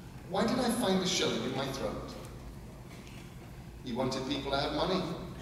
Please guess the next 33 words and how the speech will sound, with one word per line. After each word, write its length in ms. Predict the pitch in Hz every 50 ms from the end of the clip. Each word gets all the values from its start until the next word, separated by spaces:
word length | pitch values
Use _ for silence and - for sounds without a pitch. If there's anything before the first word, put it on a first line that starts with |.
| - - - - - - - - - - - - - - - - - - - - - -
The 160 | - - - -
opal 260 | - - - 127 -
miner 400 | - - - - - - - - - - - - - - - - - - - - - -
who 120 | - 151 -
died 240 | 170 170 170 175
in 80 | 180 180
the 120 | 190 185 -
car. 380 | - - - 220 - - - - - - - - - - - - - - - - - - - - -
Yes, 600 | - 180 190 185 180 - - - - - - - - - - -
sort 300 | - - 214 233 233 -
of. 360 | - - - - - - - - - - - - -
Well, 180 | - 165 170 180
not 140 | 214 - -
exactly. 460 | 170 165 170 175 175 170 170 170 - - - - - - - - - -
He 160 | 202 196 208
started 440 | - - 214 202 185 185 - 170 -
all 160 | 269 - 175
this 140 | - - -
off 380 | - 196 196 - - - 156 147
like 180 | 139 135 -
someone 320 | - - 170 160 160 156 156
lighting 300 | 165 170 165 - - 160
a 40 |
fuse 380 | - - - 190 190 185 - -
on 100 | - -
a 60 | 180
firework. 680 | 175 - 175 180 180 180 175 - - - - - - - - - - - - - -
His 180 | 151 147 - -
death 320 | 196 196 196 - - -
lit 160 | 143 - - 165
the 80 | 160
touch 300 | - 175 180 - - -
paper. 360 | 165 143 127 123 - - -